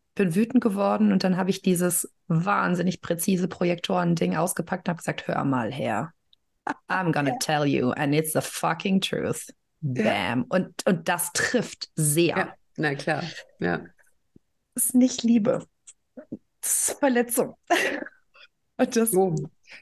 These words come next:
Speaker 2: Ist auch ein Lernplanet. Also das hat die geistige Welt immer wieder.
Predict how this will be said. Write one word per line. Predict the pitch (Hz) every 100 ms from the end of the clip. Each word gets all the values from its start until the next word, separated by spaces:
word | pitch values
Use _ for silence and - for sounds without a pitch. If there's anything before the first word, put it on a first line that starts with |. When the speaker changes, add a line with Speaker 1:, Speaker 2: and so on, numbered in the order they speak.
| -
Speaker 2:
Ist | 165 -
auch |
ein | 226
Lernplanet. | 247 202 226 247 220 190 151 139 -
Also | 170 156
das | 185
hat | - -
die | 208
geistige | - 165 202 214 196
Welt | 190 185
immer | 196 208 185
wieder. | 190 185 160 185